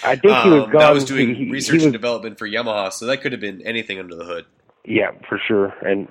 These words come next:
Speaker 1: and I don't think I ever raced him up there. I raced him a lot of the four-stroke nationals i-, here in the
Speaker 2: Yeah.
Speaker 1: States, but, uh, but, uh, yeah, I, I was just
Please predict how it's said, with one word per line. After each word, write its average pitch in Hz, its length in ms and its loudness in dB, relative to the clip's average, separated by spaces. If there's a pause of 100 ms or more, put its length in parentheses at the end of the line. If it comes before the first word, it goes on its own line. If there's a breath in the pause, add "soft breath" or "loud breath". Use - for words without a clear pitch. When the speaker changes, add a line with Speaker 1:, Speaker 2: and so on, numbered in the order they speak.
Speaker 1:
and 113 120 0
I 117 80 2
don't 143 180 0
think 143 160 0
I 123 120 6
ever 123 220 4
raced 110 320 4
him 107 200 0
up 95 160 -2
there. 101 140 2
I 98 40 4
raced 110 220 2
him 120 80 -2
a 110 80 0
lot 107 160 2
of 101 60 0
the 104 240 0
four-stroke 104 400 2
nationals 101 640 -4
i-, 95 340 -4
here 101 140 2
in 95 80 -4
the 95 100 -6
Speaker 2:
Yeah. 196 100 -4
Speaker 1:
States, 104 260 0 (140)
but, - 320 -2
uh, 95 200 2 (1300 loud breath)
but, 98 220 -2
uh, 98 100 2
yeah, 107 400 2
I, 98 360 0
I 98 60 2
was 95 200 -2
just 104 160 -6